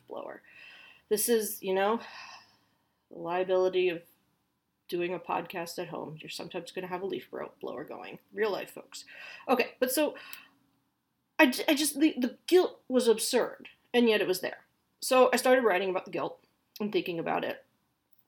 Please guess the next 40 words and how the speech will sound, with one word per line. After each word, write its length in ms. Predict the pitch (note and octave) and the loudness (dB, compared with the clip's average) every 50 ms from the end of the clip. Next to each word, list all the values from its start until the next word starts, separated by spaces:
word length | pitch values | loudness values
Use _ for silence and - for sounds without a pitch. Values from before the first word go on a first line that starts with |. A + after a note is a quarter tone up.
| _ _ - - - | _ _ -14 -6 0
And 100 | G#3 G#3+ | 2 4
I'm 60 | G#3+ | 6
gonna 160 | A3 A3+ A3 | 6 6 6
work 260 | G3+ A3 A#3 B3 - - | 8 8 6 4 4 4
my 120 | B3 A3+ | 4 4
way, 520 | G#3 F#3+ F#3 F#3 F#3 F#3 F3+ F3 F3 - _ _ _ _ _ _ _ _ _ - - | 6 8 8 8 8 6 4 2 -2 -8 _ _ _ _ _ _ _ _ _ -16 -10
I'm 80 | F#3+ F#3+ | -6 -2
gonna 100 | F#3+ F#3 | -2 -2
talk 260 | F#3 - A#3 A3 - | 0 0 0 2 2
my 100 | A3+ G#3 | 0 0
way 140 | G3 F#3 F#3 | 0 0 -2
through 200 | - - F3 E3+ | -4 -4 -6 -6
this 160 | E3+ - - | -6 -8 -10
with 120 | - - | -12 -14
you 80 | - - | -12 -10
guys. 280 | - - - - - - _ _ _ - - - - - - - - _ _ _ _ _ _ _ _ _ _ _ _ _ _ _ _ _ _ _ _ _ _ _ - | -10 -10 -8 -10 -14 -14 _ _ _ -20 -20 -20 -20 -20 -20 -20 -20 _ _ _ _ _ _ _ _ _ _ _ _ _ _ _ _ _ _ _ _ _ _ _ 4
I 720 | A3 A3 A3+ A3+ A#3+ C4 C#4+ D4 D#4 D#4 D#4+ D#4 - - - _ _ _ _ _ _ _ _ - - - | 6 8 8 8 6 6 4 2 0 0 -2 -2 -4 -8 -14 _ _ _ _ _ _ _ _ -20 -16 -4
have 220 | - B3 A#3 A#3 | 2 4 4 4
all 120 | A3+ A3 A3 | 4 2 0
this 160 | A#3+ A#3+ - | 0 0 0
motherhood 560 | G#3+ G3+ G3 G#3+ G#3 G3 G#3+ A3 G#3 G#3 - | 0 0 2 0 0 0 2 0 0 -2 -4
guilt, 500 | - - - - - - - - - - - - _ _ _ _ _ _ _ _ - | -8 -6 -6 -6 -8 -12 -12 -14 -14 -16 -16 -20 _ _ _ _ _ _ _ _ 2
and 440 | G#3 G3+ G3 G3 G3 F#3+ F3+ F3+ - - _ _ _ _ _ _ - | 4 4 4 4 4 2 0 -2 -4 -8 _ _ _ _ _ _ 2
a 60 | A#3 | 4
lot 220 | A#3+ A#3+ A#3+ C#4 F4 | 6 8 8 8 8
of 60 | F#4+ | 6
it 120 | G#4+ G#4+ - | 4 2 0
started, 840 | - - - - - - G3+ F#3 F3+ F3+ F3 F3 F3 F3 - - - - _ _ _ _ _ - | 0 -2 -2 -2 -2 0 0 0 0 0 0 -2 -2 -2 -4 -6 -12 -20 _ _ _ _ _ 0
it, 140 | A3+ A3 - | 2 2 4
it, 120 | B3+ B3+ - | 2 2 2
it's, 280 | C4 B3+ - - - - - | 0 0 -2 -4 -4 -2 -2
I, 80 | - - - - | -2 -2 0 2
I, 120 | C#3 - - - | 2 2 4 6
I 80 | C#4 C#4 | 6 6
had 180 | B3+ A3 G#3+ | 6 6 4
postpartum 360 | A#3 G3+ F#3 - G3 F#3 F#3 F3+ | 0 -4 -2 0 0 0 0 -2
depression 400 | F3+ - F3+ E3 E3 - F3+ F3 | -4 -6 -6 -6 -4 -6 -6 -6
with 180 | F3 F3+ - | -8 -8 -10
Pippa, 240 | - E3 - E3+ E3+ | -12 -10 -8 -8 -8
my 140 | E3+ E3 | -8 -8